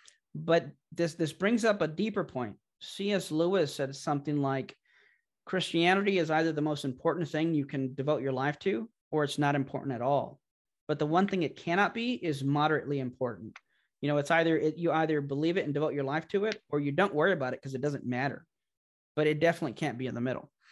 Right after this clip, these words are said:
Um, how do you approach your own doubts or doubts of others biblically, apologetically, and in an encouraging way? A lot of times, it, using the same tactics, let, let's start with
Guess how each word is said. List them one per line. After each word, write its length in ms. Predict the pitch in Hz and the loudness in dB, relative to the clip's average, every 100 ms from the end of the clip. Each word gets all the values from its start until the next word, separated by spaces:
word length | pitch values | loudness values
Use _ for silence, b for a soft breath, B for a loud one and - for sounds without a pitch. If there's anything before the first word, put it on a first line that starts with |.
| b b b - | b b b 0
Um, 180 | 156 151 | 2 2
how 200 | 165 185 | 2 2
do 80 | |
you 120 | 208 185 | 4 2
approach 360 | 180 180 170 | 2 0 0
your 140 | 156 - | -2 -2
own 220 | 170 170 | 0 2
doubts 560 | 147 139 131 - - _ | 2 2 0 -8 -16 _
or 140 | 139 135 | -4 0
doubts 340 | 139 143 147 | 2 2 2
of 120 | 143 | -4
others 340 | - 139 139 135 | -2 0 0 0
biblically, 500 | 139 139 139 139 127 | 0 0 -2 -2 -2
apologetically, 880 | 120 123 123 127 123 117 123 117 131 | 0 -2 0 0 -2 -2 -2 -2 -4
and 160 | 131 - | -6 -4
in 120 | 131 | -4
an 100 | 117 | -4
encouraging 560 | 113 - 107 110 110 | -6 -4 -4 -4 -4
way? 260 | 117 143 - - _ _ _ _ _ - - | 0 0 -2 -10 _ _ _ _ _ -12 -2
A 80 | 147 | 2
lot 180 | 175 | 4
of 100 | 226 | 2
times, 360 | 214 185 185 180 | 2 2 2 2
it, 160 | 147 147 - _ _ _ | -2 -4 -10 _ _ _
using 340 | - 160 220 220 | -6 -2 0 0
the 80 | |
same 240 | 156 190 170 | 0 0 0
tactics, 600 | 156 156 196 127 110 - | 2 0 0 -4 -4 -4
let, 180 | 135 - | -2 0
let's 180 | 147 | -4
start 240 | - 151 139 | 0 2 2
with 220 | 135 - | -2 -6